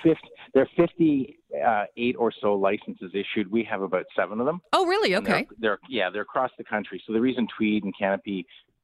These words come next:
Speaker 1: uh, ends up with about a thirty percent market share in the current market is 'cause we produce a lot of cannabis of good quality, and people seem to, uh, gravitate to that. Um, they haven't, we haven't talked to Ontario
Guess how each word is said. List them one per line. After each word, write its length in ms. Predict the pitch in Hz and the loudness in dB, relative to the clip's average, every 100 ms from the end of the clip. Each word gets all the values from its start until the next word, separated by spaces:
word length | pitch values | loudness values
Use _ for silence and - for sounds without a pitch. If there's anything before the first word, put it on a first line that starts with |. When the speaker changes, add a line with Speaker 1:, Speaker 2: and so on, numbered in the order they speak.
| - | -2
Speaker 1:
uh, 240 | 95 92 85 | 0 0 -2
ends 200 | 101 101 | 0 0
up 120 | - | -2
with 120 | 101 | -6
about 280 | 90 95 95 | 0 0 0
a 80 | 95 - - 104 | -4 -6 -6 -2
thirty 180 | 104 | -2
percent 340 | 104 101 101 90 | -2 -4 -2 0
market 340 | 95 98 107 - | -2 -2 -6 -2
share 120 | 98 | 0
in 80 | 90 | 0
the 40 | |
current 280 | - 101 117 | 2 0 2
market 260 | 98 - | -2 0
is 100 | 107 - | -2 0
'cause 140 | 117 104 | -4 0
we 140 | 107 | -2
produce 340 | - 110 143 - | 0 0 -2 0
a 40 | |
lot 200 | 101 101 | 0 0
of 40 | 101 | -2
cannabis 340 | 104 101 104 - | -2 0 0 -4
of 120 | 95 | -6
good 160 | 98 87 | -6 0
quality, 360 | 123 123 110 | 2 2 0
and 100 | 110 | -2
people 320 | - - 104 - - _ _ - | -4 -6 -8 -8 -18 _ _ -2
seem 160 | 117 - | -2 -2
to, 300 | 107 104 95 - | -4 -4 -6 -4
uh, 120 | 101 | -4
gravitate 540 | 95 117 120 - 101 - | 0 -2 -2 -6 -10 -10
to 60 | 92 | -4
that. 220 | 90 82 _ _ - _ _ - | -4 -4 _ _ -20 _ _ -4
Um, 400 | 101 95 90 92 _ _ - | -2 0 -2 -6 _ _ -2
they 100 | 123 | -2
haven't, 320 | 127 151 156 | 0 -2 -2
we 100 | 135 | -2
haven't 220 | 160 151 | 0 -2
talked 280 | - 139 - | -2 -2 -2
to 60 | 131 | -2
Ontario 480 | 113 110 123 123 | -2 0 0 2